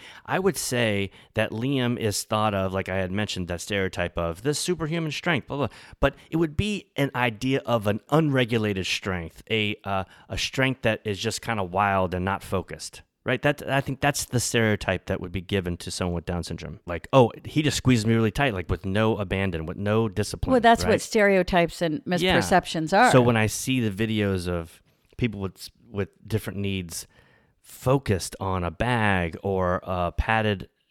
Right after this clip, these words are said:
Speaker 1: padded, um,
Speaker 2: Sparring?
Speaker 1: Yeah, like sparring. It, it's, it's just so empowering, and it's, it's, it was, it's beautiful to see.
Speaker 2: Because I'm, I'm sure that you see that,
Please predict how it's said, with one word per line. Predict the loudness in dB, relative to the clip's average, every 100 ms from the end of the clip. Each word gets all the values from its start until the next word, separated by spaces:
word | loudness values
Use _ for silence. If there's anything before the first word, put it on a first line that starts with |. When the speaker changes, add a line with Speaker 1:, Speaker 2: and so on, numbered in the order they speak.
| -8
Speaker 1:
padded, | -2 0 0 -2 -4
um, | -2 -2 -2 -4
Speaker 2:
Sparring? | -2 4 6 6 0 -2 -6
Speaker 1:
Yeah, | 2 4
like | 4 0
sparring. | 0 0 2
It, | -2 0
it's, | -2 -2 -6 -8 _ -2
it's | 0 0 -4
just | -2 0 0 -2 _ -20 _ _ _ _
so | 0 4 4
empowering, | 4 2 2 0 -2
and | -4 -2
it's, | -2 -4 -10 -12 _ _ _ _ _
it's, | -6 -4 -6 -8 -14 -2
it | 2
was, | 2 0 -6
it's | -4 -4
beautiful | 0 0 0 -4
to | -6 -6
see. | -6 -8 -10 _ _ _ _
Speaker 2:
Because | 2 6 8
I'm, | 8 6 4
I'm | 4
sure | 6 6 6
that | 8 6
you | 6
see | 4 4 4 4
that, | 6 8 8 6